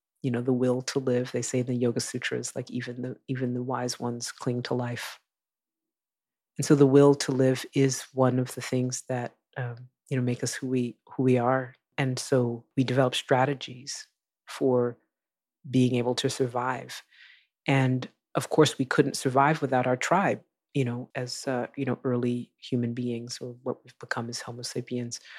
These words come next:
We couldn't survive. Um, but our brains don't do a good job at differentiating those survival necess-, necessities from the, you know, being on the soccer team. <laughs>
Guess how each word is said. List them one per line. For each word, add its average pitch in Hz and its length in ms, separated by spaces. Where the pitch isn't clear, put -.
We 147 60
couldn't 143 220
survive. 143 540
Um, 131 160
but 143 100
our 143 120
brains 143 380
don't 127 220
do 135 140
a 131 60
good 127 260
job 117 420
at 135 140
differentiating 123 1080
those 151 480
survival 127 640
necess-, - 540
necessities 131 720
from 123 420
the, 120 400
you 131 80
know, 123 100
being 127 280
on 120 100
the 120 60
soccer 127 320
team. 139 340
<laughs> - 580